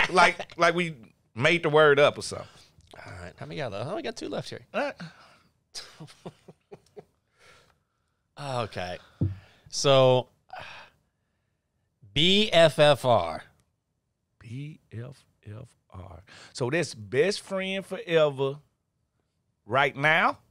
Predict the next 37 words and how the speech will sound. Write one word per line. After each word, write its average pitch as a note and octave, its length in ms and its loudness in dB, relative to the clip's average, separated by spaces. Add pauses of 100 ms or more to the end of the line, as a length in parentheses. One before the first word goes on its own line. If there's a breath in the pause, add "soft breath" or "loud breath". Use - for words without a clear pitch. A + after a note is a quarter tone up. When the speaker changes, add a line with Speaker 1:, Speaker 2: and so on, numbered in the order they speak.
(380)
Speaker 2:
Uh, B2+ 300 4
best D3 360 0
friend A3+ 420 -4
forever. F#3+ 760 -2 (1800 loud breath)
Uh, B2 360 4
Speaker 1:
But F#2+ 60 2
then - 100 0
there's D3 200 -2
an D3+ 100 -2
R. E2 320 0 (1120)
Speaker 2:
best E3+ 340 -6
friend F3+ 440 -8 (100)
forever. C3+ 720 -6 (520)
Speaker 1:
That's - 180 -12
not - 200 -16
right. - 240 -20 (180)
Speaker 2:
It's A2 240 -10
not. D3 300 -10
Speaker 1:
Nah. F#2+ 360 -8 (200)
I C3+ 80 2
just E3+ 140 -2
didn't E3 120 2
wanna C3 120 2
lead B2 180 0
you A#2 60 -6
down A2 160 0
a F#2+ 40 -8
path, G2+ 300 0
like, G2+ 140 -4
figure G#2+ 240 -4
out G2 160 -4
the F2 100 -10
R. E2 240 -6
Speaker 2:
B C#3 260 -12
F A#2 300 -12
F A2 160 -10 (200)
R. - 400 -18